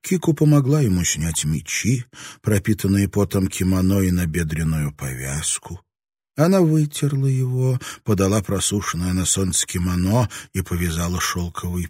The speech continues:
пояс. Попробовала заговорить с ним, но он прижал к ее губам мягкий палец. Потом он подошел к окну и взглянул на заходящий диск луны, словно пребывал в трансе,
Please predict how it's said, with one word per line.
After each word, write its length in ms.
пояс. 800
Попробовала 560
заговорить 680
с 220
ним, 380
но 120
он 120
прижал 580
к 100
ее 220
губам 600
мягкий 640
палец. 1040
Потом 400
он 160
подошел 680
к 120
окну 600
и 140
взглянул 680
на 120
заходящий 840
диск 400
луны, 460
словно 420
пребывал 460
в 120
трансе, 760